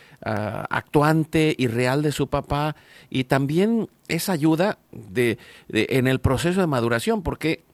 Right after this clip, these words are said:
la parte, eh, más fuerte de las mamás es en, eh, del prim-, del, desde el momento de la gestación hasta el inicio de la adolescencia,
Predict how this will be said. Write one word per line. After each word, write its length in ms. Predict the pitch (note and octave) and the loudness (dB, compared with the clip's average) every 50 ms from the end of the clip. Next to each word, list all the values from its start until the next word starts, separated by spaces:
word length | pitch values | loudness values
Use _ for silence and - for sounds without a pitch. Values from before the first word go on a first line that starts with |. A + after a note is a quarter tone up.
| _ _ _ _ _ - - - - - C3+ | _ _ _ _ _ -20 -20 -20 -20 -14 -6
la 300 | - A#2 B2 B2+ B2 - | -2 0 0 0 -2 -2
parte, 680 | - D3+ E3 E3+ D#3+ - _ - F#3 F3+ F3+ F3+ E3 E3+ - - - _ _ | -2 0 0 0 -2 -2 _ 0 2 4 4 2 0 -2 -6 -16 -20 _ _
eh, 140 | - - G#2+ G#2 | -8 -6 -4 -2
más 600 | A#2 A#2+ A#2+ A#2+ B2 B2+ C3 D3+ E3 E3+ - - | -2 0 0 0 0 2 2 2 0 0 -2 -6
fuerte 760 | - - C#3 D3 D#3+ E3 D#3 D3+ - _ - D#3 D3 D3 B2+ | -8 -4 0 2 2 2 2 0 -2 _ 0 2 2 2 2
de 120 | B2 A#2+ | 2 2
las 260 | A2+ A#2 A2+ A2 G#2 | 2 2 0 0 0
mamás 640 | A2 A#2 A#2 A2+ A#2 B2+ C#3 D3+ D#3+ D#3+ D3+ - - _ | 0 0 0 0 0 0 0 0 0 -2 -4 -6 -8 _
es 340 | - C3 B2+ B2 - - - _ _ _ _ _ _ | -4 -4 -4 -4 -6 -12 -16 _ _ _ _ _ _
en, 360 | - C3 A2+ A2 A2 G#2+ G2+ - - - - - _ - | -2 -2 0 0 -2 -2 -4 -6 -12 -20 -20 -20 _ -12
eh, 240 | - B1+ D#2+ D2+ C#2+ | -6 -4 -4 -4 -2
del 420 | G#2 A#2+ A#2 A#2 A#2 A#2 A2+ G#2 - _ _ _ _ - | 0 2 2 2 2 2 0 -2 -4 _ _ _ _ -2
prim-, 340 | C3 B2 A#2+ A#2 A#2 A#2 | 0 0 2 0 0 0
del, 260 | A#2 A#2+ A#2 A2+ A2+ G#2 | 2 2 2 0 0 0
desde 240 | A#2+ A#2+ A2+ A2 | 0 0 0 0
el 80 | A#2 A2+ | -2 0
momento 400 | A2+ A2+ A2+ B2+ C#3+ D#3 D#3 F3 | 0 0 0 2 2 2 2 2
de 60 | D#3+ D3 | 0 0
la 80 | C3 | 0
gestación 640 | A2 A#2+ A2 - - A#2 A2 - C#3 C#3 D#3+ F3+ F3 - _ _ _ - - _ - - - _ - | -2 -4 -4 -4 -4 -4 -2 0 0 0 0 -2 -4 -8 _ _ _ -20 -20 _ -20 -20 -20 _ -6
hasta 400 | - B2 C3 B2 A2+ - - B2 | -2 0 0 0 0 -2 0 0
el 80 | A2+ A#2 | 2 2
inicio 320 | A#2 C3+ D3+ D3 - D#3+ | 2 2 2 2 2 0
de 80 | C#3+ C3 | 0 0
la 100 | A#2+ A2 | 0 0
adolescencia, 760 | G#2+ G#2+ G#2+ G#2 - - D3 D#3 D#3 C3+ - C#3 C3+ E3 | 0 0 -2 -2 0 2 2 2 2 2 0 0 0 -2